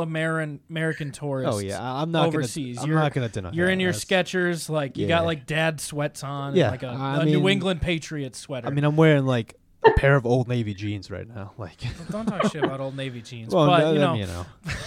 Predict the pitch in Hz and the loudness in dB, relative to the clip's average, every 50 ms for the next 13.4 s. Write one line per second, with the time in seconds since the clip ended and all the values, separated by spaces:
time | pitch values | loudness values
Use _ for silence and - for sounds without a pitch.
0 | - - - - - - - - - - - - - - - - - - - - | -8 -10 -10 -12 -14 -16 -18 -18 -18 -20 -20 -20 -14 -10 -8 -8 -8 -8 -12 -12
1 | - - - - - 165 165 - - - 160 - 202 202 170 185 190 202 220 233 | -6 -4 -4 -2 -2 0 0 0 0 0 -2 -4 -4 -2 0 0 2 4 4 2
2 | 220 190 - 175 185 185 - - 180 190 196 208 208 196 175 185 202 208 214 226 | 2 0 -4 -10 -10 -10 -10 -10 -6 -4 -2 -2 -2 -2 0 0 0 2 2 0
3 | 226 196 208 196 180 156 170 156 139 123 120 127 143 165 165 165 - 170 185 113 | 0 0 -2 -2 -2 -2 -2 -2 -2 -4 -6 -6 -4 -2 -2 0 4 4 6 6
4 | 107 95 87 85 240 240 220 202 233 226 214 208 185 175 175 - 185 220 240 - | 6 4 2 0 -2 -4 -2 -2 -2 0 0 2 2 0 0 -2 -2 -4 -2 -2
5 | 214 226 233 220 208 202 175 185 240 320 - - 294 311 349 381 370 - - 262 | -2 -2 -2 -2 -2 -6 -6 -2 -2 -2 -2 2 4 4 4 4 4 0 -2 0
6 | 233 233 214 277 339 349 - - 185 165 156 143 131 - - - 123 117 104 - | 0 0 0 -2 -4 -4 -2 0 2 2 2 2 0 -4 -4 -2 -2 -2 -2 -4
7 | - - _ - - 170 175 170 165 165 180 180 180 180 175 156 143 - - - | -10 -16 _ -18 -10 -6 -6 -4 -4 -4 -2 -2 0 -2 -2 -4 -8 -14 -14 -10
8 | 160 170 160 156 131 110 107 - - - 196 185 170 165 151 - _ _ _ _ | -8 -6 -6 -6 -6 -10 -12 -16 -10 -6 -4 -2 -2 -2 -6 -8 _ _ _ _
9 | _ _ _ _ _ - 143 165 175 180 196 226 226 214 185 170 160 147 - 156 | _ _ _ _ _ -10 -6 -2 0 2 4 2 2 0 -2 -4 -6 -6 -8 -8
10 | 151 139 139 135 127 - - - 147 143 143 139 135 123 - _ _ _ - - | -8 -8 -8 -8 -10 -12 -10 -8 -6 -4 -4 -4 -6 -8 -12 _ _ _ -20 -20
11 | 135 - - - 170 160 143 127 127 - - - - 175 165 170 170 160 135 117 | -20 -16 -12 -10 -8 -8 -8 -10 -12 -14 -14 -8 -2 0 0 2 2 0 -2 -4
12 | 110 104 101 - - 117 - _ - 127 123 131 - - 117 95 98 98 - - | -8 -14 -18 -20 -20 -20 -14 _ -2 2 2 2 2 0 -2 -2 -2 -2 -4 -2
13 | - 117 107 104 101 98 95 | -2 -2 0 0 -2 -2 -4